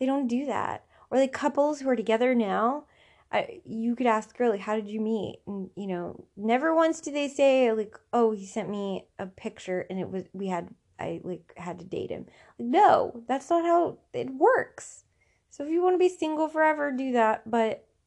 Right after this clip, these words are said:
um, you're, and grow, like, grow, like me, I'm nice, tell you what you wanna hear. Like, well, actually, t-, first of all, I don't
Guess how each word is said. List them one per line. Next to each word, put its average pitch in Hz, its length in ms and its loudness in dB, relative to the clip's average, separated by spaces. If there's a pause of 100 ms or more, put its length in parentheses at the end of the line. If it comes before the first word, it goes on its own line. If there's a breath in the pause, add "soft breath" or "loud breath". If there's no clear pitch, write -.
(160)
um, 214 560 -4 (720)
you're, 220 320 -2
and 220 260 0
grow, 240 260 4
like, 226 340 0 (220)
grow, 240 240 2
like 226 160 0
me, 254 400 2
I'm 214 140 -4
nice, 208 300 -2 (120)
tell 196 140 -4
you 190 140 -2
what 185 260 -6
you 175 80 -12
wanna 190 180 -2
hear. 185 400 0 (260)
Like, 180 340 -4 (380 loud breath)
well, 254 140 6
actually, 269 380 2
t-, - 160 -20 (160)
first 214 400 -4
of 185 60 -10
all, 180 280 0
I 190 220 0
don't 190 300 -4